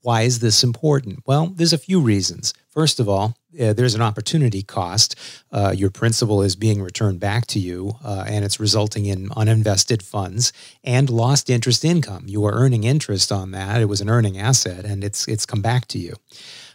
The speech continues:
Uh, second reason is that since most prepayment is interest rate driven, think about refi activity, for example, prepayment funds are going to likely be reinvested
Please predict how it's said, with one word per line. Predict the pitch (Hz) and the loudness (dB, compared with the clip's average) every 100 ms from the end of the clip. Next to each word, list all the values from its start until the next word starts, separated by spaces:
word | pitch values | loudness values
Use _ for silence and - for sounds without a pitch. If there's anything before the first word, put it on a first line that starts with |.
| - | -8
Uh, | 110 | -2
second | 107 160 147 135 | 2 2 0 0
reason | 117 107 127 143 - - - | 0 2 2 2 -2 -14 -2
is | 127 113 | -2 0
that | 120 113 | -2 0
since | 156 135 - | -2 -2 -2
most | 156 208 - | 0 2 0
prepayment | - 175 147 - 156 143 117 - | 0 0 0 0 2 2 2 0
is | 123 110 - | 0 2 2
interest | 180 196 123 - 120 | 0 0 0 0 2
rate | 98 98 | 0 0
driven, | 95 82 95 127 - | -6 -8 -6 -8 -6
think | 127 120 | -4 -2
about | 104 101 95 | 2 0 0
refi | 104 113 110 104 90 | 2 2 2 -2 -2
activity, | 95 92 - 101 95 95 | -6 -8 -2 -2 -2 -10
for | 95 95 | -10 -12
example, | 92 - 95 85 104 107 - - - - - | -6 -4 -4 -6 -4 -4 -4 -16 -20 -20 -2
prepayment | 202 202 156 196 180 120 | -2 0 0 2 2 0
funds | - 107 104 101 - | 0 0 2 -2 0
are | 123 | 0
going | 117 143 185 | 2 2 2
to | 143 | 2
likely | 113 143 170 123 113 | 2 0 0 0 2
be | 107 120 | 4 2
reinvested | 110 107 175 135 110 127 - 117 104 | 2 2 2 2 2 2 2 2 0